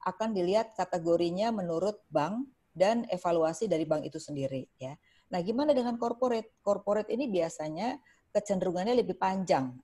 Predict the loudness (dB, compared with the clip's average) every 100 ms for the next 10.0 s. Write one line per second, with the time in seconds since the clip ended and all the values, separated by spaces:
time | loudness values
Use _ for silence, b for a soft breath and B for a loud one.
0 | -6 -4 -2 -4 -2 -4 -2 -2 -2 -2
1 | -2 -2 -2 -6 B B -2 2 4 4
2 | 4 4 4 4 0 -4 0 0 0 -4
3 | -2 -4 -2 -2 -4 -10 _ -6 -2 0
4 | 0 2 2 2 2 0 0 -4 -4 0
5 | 0 -2 _ _ _ -6 -4 -4 -4 2
6 | 2 2 0 0 -2 -4 -10 _ -6 -4
7 | -2 -2 0 0 4 4 4 2 0 0
8 | 0 -2 -2 0 0 -2 -2 0 2 2
9 | 2 -2 -2 0 2 2 2 0 0